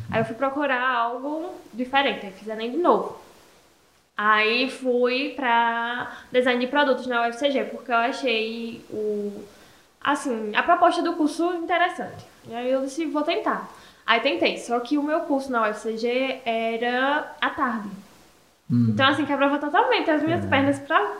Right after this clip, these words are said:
Speaker 1: em relação às vendas. Por mais que, que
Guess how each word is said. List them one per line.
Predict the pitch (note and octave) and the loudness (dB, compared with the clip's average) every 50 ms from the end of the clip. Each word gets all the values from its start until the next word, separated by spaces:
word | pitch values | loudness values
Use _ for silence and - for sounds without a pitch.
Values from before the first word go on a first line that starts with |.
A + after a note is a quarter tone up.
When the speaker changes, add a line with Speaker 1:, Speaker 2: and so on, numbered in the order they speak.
| - - - - - | -12 -16 -18 -16 -12
Speaker 1:
em | B3 C4+ D4 C#4+ | -10 -8 -8 -6
relação | C#4 D4 D#4 D4+ D4+ - D4+ | -4 -2 0 0 0 0 0
às | D4 D#4+ F#4 F#4 - | 0 0 0 0 0
vendas. | D#4 C#4+ C#4+ C4 A#3 A3+ A3 - - - - - - - | -2 -2 -2 -2 -4 -6 -6 -10 -14 -18 -20 -18 -6 -2
Por | C#4 C#4+ | -2 0
mais | C#4+ C#4 C4+ C4+ C#4 D#4+ E4+ - | 2 2 2 0 0 -2 -4 -6
que, | - - E4+ D#4+ C4+ - - - - - - - - - - - _ _ _ | -6 -4 -2 -2 -2 -2 -4 -8 -14 -18 -20 -20 -20 -20 -20 -20 _ _ _
que | - - A#3 A#3 A#3 A3+ A3 A3 A3 G#3+ G#3+ G#3+ G#3 G3+ G3+ G3+ G3+ | -12 -6 -4 -2 -2 -2 -2 -2 -4 -4 -4 -4 -4 -4 -4 -6 -8